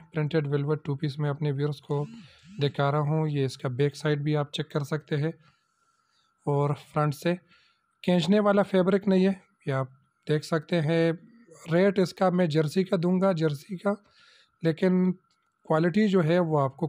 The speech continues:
कोरियन वेलवेट की मिलेगी। इंतहाई मुनासिब रेट में बहुत ही खूबसूरत वैरायटी हम अपने व्यूअर्स के लाए हैं। जैसे कि आपको पता है, मौसम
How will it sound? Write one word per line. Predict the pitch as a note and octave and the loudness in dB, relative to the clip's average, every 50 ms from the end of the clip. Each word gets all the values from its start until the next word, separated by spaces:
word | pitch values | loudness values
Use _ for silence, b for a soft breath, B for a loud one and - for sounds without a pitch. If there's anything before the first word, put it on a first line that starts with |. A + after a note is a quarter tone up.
| - - | -4 -2
कोरियन | D3+ D3 C#3+ D#3 F3 E3 D3+ | 0 0 2 2 2 0 0
वेलवेट | C#3 C3 B2 C3 C3 - | 0 -2 -2 -4 -6 -6
की | - D3 C3 | -6 -4 -4
मिलेगी। | B2+ B2+ C#3 D3 C#3+ C#3 E3 F#3 F#3 b b b b b b b b _ - | -2 -2 -2 -2 -2 -4 -4 -6 -6 b b b b b b b b _ -6
इंतहाई | - D#3 C3+ D3 D#3+ F3 F#3 | -4 -2 0 2 2 2 2
मुनासिब | F#3 F3 E3 D#3+ D#3 D3+ - F3 D#3+ D#3 | 2 2 2 0 0 0 -2 -2 0 0
रेट | D3+ D3+ D3+ C#3+ - | 2 0 0 -2 -2
में | E3 D#3+ D#3 D#3 D#3 D3+ | -4 -2 -2 -2 -2 -4
बहुत | C#3 C3+ C3+ C#3 - D#3 | -4 -4 -6 -6 -6 -8
ही | C#3+ | -8
खूबसूरत | - - D#3 C3+ - - F3 F3 F3 E3+ - - | -8 -8 -10 -8 -4 -2 -2 -2 -2 -2 -4 -4
वैरायटी | D3+ C#3 C#3 C#3 C3+ - D#3 E3 b b b b b b b b b | -4 -2 -2 -4 -4 -4 -6 -6 b b b b b b b b b
हम | - C#3 C3 C#3+ | -8 -4 -2 -2
अपने | C#3 C#3 - D#3+ D#3 | -2 -2 -2 -2 -2
व्यूअर्स | C#3+ D3 E3 E3+ D#3+ - - | 0 0 0 0 -2 -2 -4
के | - E3+ | -2 -2
लाए | D#3 D3+ D#3 D#3 E3 E3+ | 0 2 2 2 0 0
हैं। | D#3+ D#3 F#3 F#3+ - - _ _ _ _ _ _ _ _ _ _ _ _ _ _ b b b b b b b b b _ - | 0 0 0 -2 -2 -6 _ _ _ _ _ _ _ _ _ _ _ _ _ _ b b b b b b b b b _ -10
जैसे | D#3+ C#3+ - E3 D3 | -10 -6 -4 -4 -4
कि | - D#3+ | -2 0
आपको | D3 C#3+ C#3+ - - D#3+ | 0 -2 -2 -2 -4 -4
पता | D3 - D#3+ - F3+ E3 | -2 -4 -2 0 0 0
है, | D3 D#3+ F3 F3 E3+ | 2 2 2 2 2
मौसम | E3 D#3+ D#3 C#3+ - F3+ F3 | 2 0 -2 -2 -2 -2 -2